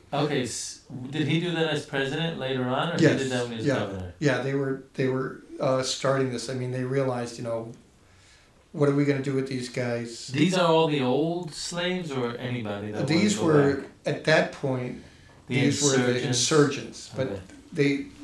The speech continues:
Speaker 2: later, they wanted to expand it to send them all back over there.
Speaker 1: And Liberia is, like, kind of near Ivory Coast on the, on the western
Speaker 2: Yeah.
Speaker 1: flank of Africa.
Speaker 2: Yeah, it's, yeah, it's,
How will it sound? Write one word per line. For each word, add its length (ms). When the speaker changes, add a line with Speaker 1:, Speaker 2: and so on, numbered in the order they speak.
Speaker 2:
later, 460
they 260
wanted 280
to 100
expand 500
it 180
to 120
send 300
them 100
all 240
back 260
over 240
there. 260
Speaker 1:
And 280
Liberia 720
is, 320
like, 320
kind 320
of 80
near 180
Ivory 300
Coast 480
on 160
the, 420
on 100
the 60
western 600
Speaker 2:
Yeah. 380
Speaker 1:
flank 280
of 120
Africa. 220
Speaker 2:
Yeah, 180
it's, 320
yeah, 280
it's, 520